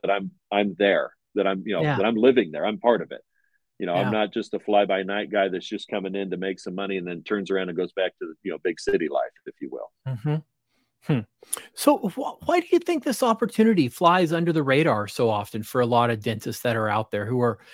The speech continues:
Speaker 2: considering getting their practice? W-, like, is this, wh-, is this just not on their radar, or why aren't they looking at this opportunity?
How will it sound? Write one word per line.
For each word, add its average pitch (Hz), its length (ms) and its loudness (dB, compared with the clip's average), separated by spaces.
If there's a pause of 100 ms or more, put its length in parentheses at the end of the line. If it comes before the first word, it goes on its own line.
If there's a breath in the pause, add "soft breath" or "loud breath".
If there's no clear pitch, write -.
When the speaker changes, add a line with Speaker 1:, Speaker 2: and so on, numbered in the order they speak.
(160 loud breath)
Speaker 2:
considering 160 560 2
getting 113 280 0
their 110 140 0
practice? 98 420 -8
W-, 143 180 -4 (100)
like, 175 260 0
is 143 140 2
this, 180 220 0 (140)
wh-, - 180 -8
is 151 180 2
this 175 120 -4
just - 240 -2
not 143 300 2
on 208 140 6
their 190 160 4
radar, 202 480 4
or 156 120 2
why 214 180 2
aren't 247 160 2
they 233 120 4
looking 180 340 0
at 98 120 -6
this 117 160 -6
opportunity? 104 680 -8